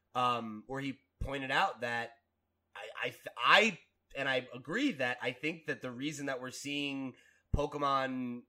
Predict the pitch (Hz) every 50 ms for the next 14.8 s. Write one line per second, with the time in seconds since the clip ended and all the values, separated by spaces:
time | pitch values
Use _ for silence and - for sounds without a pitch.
0 | _ _ _ _ _ _ _ _ _ _ - - - - - 165 156 - - -
1 | - 139 139 139 135 131 127 120 120 117 117 - - 123 - - - - 160 208
2 | 208 165 139 131 123 123 123 131 147 151 _ _ _ _ _ _ _ - 143 147
3 | 131 113 147 147 139 - 156 151 147 151 151 151 147 135 123 - - 143 131 120
4 | 131 185 240 233 - 117 110 80 78 87 87 92 92 82 78 - 131 139 - 139
5 | 156 170 180 202 202 202 196 180 - 143 147 160 160 151 156 156 151 147 151 151
6 | 151 143 - 135 - 143 135 135 - 139 113 123 127 123 - - - 156 151 143
7 | 151 143 - 143 135 135 135 131 131 131 127 127 127 - 123 120 117 113 113 117
8 | 117 117 113 113 - 123 120 117 117 117 113 110 110 _ - - - - 120 123
9 | 123 120 120 - 127 131 135 135 - 143 139 139 - 139 127 123 127 127 127 123
10 | 120 123 120 113 101 104 113 120 117 - - 117 117 - 117 117 - - 120 117
11 | 113 117 117 113 _ - 120 113 120 120 120 120 117 - 117 113 113 110 117 117
12 | 113 123 123 127 135 131 - 165 180 160 117 107 95 - - - - 85 - -
13 | _ - - - - - 135 135 - - 131 139 135 131 131 127 - - - _
14 | _ - - 156 151 147 156 170 170 165 170 170 170 165 170